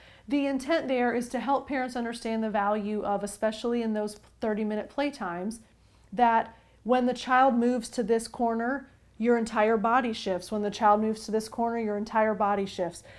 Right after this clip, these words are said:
Because the unintended outcome of not doing that is I'm not really paying that much attention because my focus is lying somewhere else. So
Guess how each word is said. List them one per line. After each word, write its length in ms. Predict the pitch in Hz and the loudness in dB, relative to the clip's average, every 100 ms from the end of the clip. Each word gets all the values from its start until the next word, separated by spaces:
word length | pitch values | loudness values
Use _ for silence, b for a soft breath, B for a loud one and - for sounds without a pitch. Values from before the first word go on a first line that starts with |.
| B - | B -6
Because 540 | 247 247 226 226 220 B B | -4 0 0 0 -4 B B
the 540 | 202 247 240 233 226 - - | -4 0 0 -2 -4 -8 0
unintended 1300 | 247 262 262 247 - - 247 233 - 285 285 247 214 214 | 2 4 2 -4 -10 -8 -4 -4 -4 -2 0 2 2 4
outcome 560 | 214 220 - 214 208 | 4 4 2 0 0
of 220 | 214 208 | 0 -2
not 260 | 208 214 214 | 0 0 0
doing 260 | 247 247 233 | -2 -2 0
that 340 | 226 226 233 | 0 -2 -2
is 480 | - 220 208 208 208 - b b | 0 0 2 0 -2 -8 b b
I'm 220 | 240 254 | 2 2
not 260 | 254 226 | 0 0
really 420 | 214 240 247 226 208 | 0 2 2 2 0
paying 360 | 214 214 208 | -4 -4 -2
that 220 | 202 208 | -2 -2
much 180 | 196 196 | -4 -6
attention 560 | 185 208 202 196 180 180 | -8 -6 -4 -4 -4 -4
because 340 | 196 214 196 | -6 -4 -4
my 120 | 196 | -4
focus 500 | 196 208 202 208 202 | -4 -2 -2 -4 -6
is 180 | 190 180 | -6 -8
lying 300 | 185 190 185 | -4 -4 -4
somewhere 340 | 190 180 180 170 | -8 -8 -6 -4
else. 240 | 170 - | -6 -2
So 220 | 214 196 | -2 -2